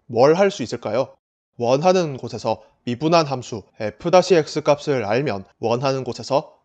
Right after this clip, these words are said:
원래 함수 에프엑스 값도 수치적으로 구할 수 있습니다. 원래 함수 에프엑스 값을 어떻게 구하냐면요. 일단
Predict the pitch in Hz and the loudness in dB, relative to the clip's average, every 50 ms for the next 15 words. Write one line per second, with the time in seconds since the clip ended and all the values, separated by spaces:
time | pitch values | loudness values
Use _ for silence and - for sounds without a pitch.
0 | _ - 110 110 131 165 180 170 135 127 113 113 - 110 101 - _ _ - 107 | _ -6 -2 0 2 4 4 2 2 0 -6 -8 -10 -14 -14 -16 _ _ -10 -10
1 | 104 - - - 180 180 170 180 - 139 - 214 - _ - 127 143 156 151 _ | -10 -10 -2 2 2 2 2 2 -2 -10 -10 -10 -10 _ -4 -4 -2 -2 -4 _
2 | _ _ _ _ - - - 143 - - 170 147 143 123 - - 107 120 113 - | _ _ _ _ -12 -12 -10 -10 -6 -6 -4 -2 -2 -4 -4 -2 -2 -2 -2 -2
3 | - _ _ _ - - 120 110 104 98 - - 147 139 131 - - 127 127 113 | -6 _ _ _ -8 -6 -4 -4 -4 -4 -6 -6 -4 -4 -4 -4 -6 -8 -6 -4
4 | 117 110 104 101 - _ _ - 117 113 127 147 156 170 170 156 151 147 143 139 | -4 -4 -4 -6 -8 _ _ -4 0 2 4 6 8 8 8 6 4 0 -4 -4
5 | - 123 107 98 - _ _ _ - 113 110 113 110 - 175 175 160 - 165 139 | -4 -6 -6 -8 -10 _ _ _ -4 -2 -2 -2 -2 0 0 0 0 0 -2 -4
6 | 123 107 - - 127 107 95 _ _ _ _ _ - 110 117 - 185 175 - 131 | -4 -4 -2 -4 -4 -4 -6 _ _ _ _ _ -6 -4 -2 0 -2 -2 -2 -4
7 | 104 98 - _ _ - - 127 123 123 123 107 107 101 117 123 113 - _ _ | -6 -6 -8 _ _ -4 -2 0 0 0 -2 -6 -8 -6 -6 -6 -8 -8 _ _
8 | - 131 123 - 120 107 98 | -12 -10 -6 -4 -4 -6 -6